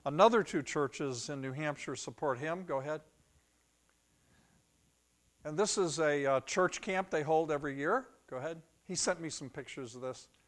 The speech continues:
So they have a teaching venue. Go ahead. Worship team. Go ahead. Go ahead.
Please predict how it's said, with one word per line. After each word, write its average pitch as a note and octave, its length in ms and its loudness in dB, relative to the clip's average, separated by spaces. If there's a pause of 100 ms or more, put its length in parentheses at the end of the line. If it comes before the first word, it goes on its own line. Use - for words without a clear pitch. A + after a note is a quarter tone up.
(200)
So - 180 -6
they D3 120 -2
have D3+ 140 2
a C#3+ 40 -8
teaching D3 500 -6
venue. C#3+ 420 -4 (600)
Go C3+ 100 -10
ahead. C#3+ 260 -6 (2000)
Worship D3+ 380 2
team. G#3+ 380 -4 (460)
Go D3+ 80 -18
ahead. E3+ 140 -18 (1700)
Go C3+ 80 -10
ahead. B2+ 240 -8